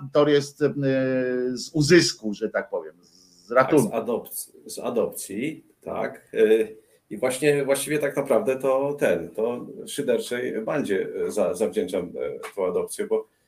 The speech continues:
Speaker 2: jak tylko wspomniałem o tym, że, że chcia-, chciałbym kiedyś adoptować psa, to zaraz, zaraz się uaktywnili dobrzy ludzie, e, z grupy i, e,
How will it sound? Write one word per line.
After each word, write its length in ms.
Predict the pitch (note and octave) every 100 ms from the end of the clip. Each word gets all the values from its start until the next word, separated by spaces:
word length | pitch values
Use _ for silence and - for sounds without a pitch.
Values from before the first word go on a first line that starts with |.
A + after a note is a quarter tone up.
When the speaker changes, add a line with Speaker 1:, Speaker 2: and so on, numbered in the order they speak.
| _ _ -
Speaker 2:
jak 160 | F#2
tylko 220 | - A#2+
wspomniałem 520 | A2 - A2+ A2 G#2+ G#2+
o 60 |
tym, 180 | G#2+ G#2
że, 140 | G2+ G2
że 160 | - G2
chcia-, 260 | - A2 A2
chciałbym 320 | A2 G2 G2+
kiedyś 260 | G2+ G2+ G2+
adoptować 420 | G2+ G#2 G2+ G2+
psa, 180 | - G#2
to 200 | G#2 - _ _ _ _ -
zaraz, 480 | G#2+ G#2+ G#2 -
zaraz 300 | B2 B2 A2+
się 120 | - G#2+
uaktywnili 540 | G#2 - A2+ B2 G#2
dobrzy 260 | A#2+ A2 A2
ludzie, 320 | A#2+ F#2+ F#2 - -
e, 40 | -
z 60 |
grupy 460 | - A2+ - A#2 -
i, 320 | A2 - - -
e, 260 | - A2